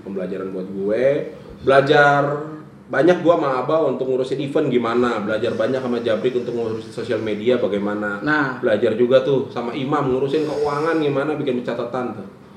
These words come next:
Speaker 2: Ini kan yang makanya dibilang mindset orang-orang itu adalah kita tarikin membership itu duitnya lari ke pengurus pusat. No.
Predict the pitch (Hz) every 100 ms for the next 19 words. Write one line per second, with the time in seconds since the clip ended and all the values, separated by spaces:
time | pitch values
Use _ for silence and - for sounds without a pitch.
0 | - - 170 247 233 208 175 160 - 180
1 | 170 151 156 143 170 180 196 196 196 196
2 | 202 208 233 208 220 180 190 180 175 180
3 | 185 180 180 175 180 185 233 196 180 226
4 | 202 196 - 185 180 202 202 - 175 262
5 | 208 143